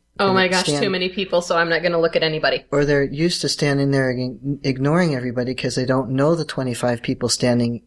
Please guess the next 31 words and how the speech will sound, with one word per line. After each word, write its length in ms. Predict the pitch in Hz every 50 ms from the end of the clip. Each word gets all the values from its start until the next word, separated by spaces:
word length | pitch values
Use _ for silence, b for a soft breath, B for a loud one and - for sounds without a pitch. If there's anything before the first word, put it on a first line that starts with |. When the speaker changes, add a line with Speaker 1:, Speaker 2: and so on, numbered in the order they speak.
| _ _
Speaker 2:
in 200 | - 131 123 120
their 180 | 120 120 117 113
Speaker 1:
Mm-hmm. 360 | 113 - _ _ _ - 247
Speaker 2:
private 340 | 254 135 127 - 127 - -
bubble. 360 | - 123 107 110 101 101 - _ b b b b b b b b b b -
Speaker 1:
Everybody 640 | 196 202 202 196 214 220 214 180 196 202 208 196 185
is 160 | 180 180 -
so 160 | - 180 180
spread 420 | 185 - - - - 190 180 170
out 360 | 175 175 180 175 - - - _ -
in 160 | 185 185 180
the 100 | 175 180
West, 640 | 175 170 180 170 160 165 - - - - - - - _ _ _
for 260 | - - - 214 220 247
the 60 | 285
most 320 | 277 277 285 294 - -
part, 400 | - 190 175 156 156 - - - - _ _ _ _ _ _ _ _ _ _ _ _ _ _ _ _ _ _
that 220 | - 202 190 - 185
when 160 | 202 202 202
you 100 | 196 190
do 160 | 170 202 220
see 220 | 214 - - 208 208
other 180 | 208 202 190
people, 560 | - - 240 233 - 190 160 160 185 180 - _ _ -
it's 380 | - 196 - - - - - _ _ _ _ _ _
generally 500 | - - 214 190 185 185 180 180 180 180
considered 540 | 180 - 190 185 - - 175 170 170 165 156
a 40 | -
pleasure. 520 | - - 180 170 165 - - - - - _ _ _ _ _ _
Speaker 2:
Generally. 720 | - - 135 131 143 180 196 190 156 127 117 110 110 107 - _ _ _ _ _ _
Speaker 1:
Culturally. 1160 | - - - - 247 254 254 262 - - - - 226 190 185 175 165 160 151 156 - 185 -